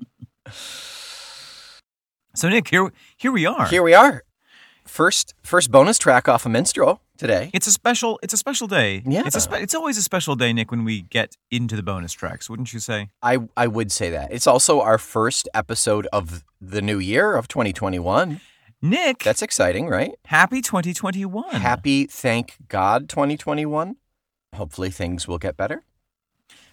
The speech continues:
Speaker 1: Well, you know, time and dates and things are, are completely arbitrary,
Speaker 2: It's all
Speaker 1: of
Speaker 2: relative.
Speaker 1: course, and have,
Speaker 2: Yeah.
Speaker 1: have no actual bearing on events.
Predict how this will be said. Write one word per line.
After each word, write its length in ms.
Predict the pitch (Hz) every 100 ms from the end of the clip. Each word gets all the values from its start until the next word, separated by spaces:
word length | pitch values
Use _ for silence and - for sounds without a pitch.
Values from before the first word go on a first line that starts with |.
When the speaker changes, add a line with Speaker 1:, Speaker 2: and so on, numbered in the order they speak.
| _
Speaker 1:
Well, 240 | 214 196 -
you 120 | 196
know, 180 | 196 180
time 500 | - 196 202 202 190 -
and 420 | 143 139 135 127
dates 380 | 123 139 131 -
and 200 | 127 123
things 200 | 120 113
are, 300 | 117 110 107
are 140 | 107 113
completely 440 | - 135 247 143
arbitrary, 500 | 107 92 92 98 87
Speaker 2:
It's 80 | 87
all 120 | 107
Speaker 1:
of 40 | 80
Speaker 2:
relative. 260 | 73 73
Speaker 1:
course, 320 | 90 76 - -
and 160 | 117 117
have, 380 | 117 117 85 87
Speaker 2:
Yeah. 60 | 104
Speaker 1:
have 220 | 113 107
no 540 | 123 120 113 113 110 - _ _ _ -
actual 400 | 120 131 143 123
bearing 420 | 117 113 110 113
on 120 | 104
events. 400 | 127 95 95 -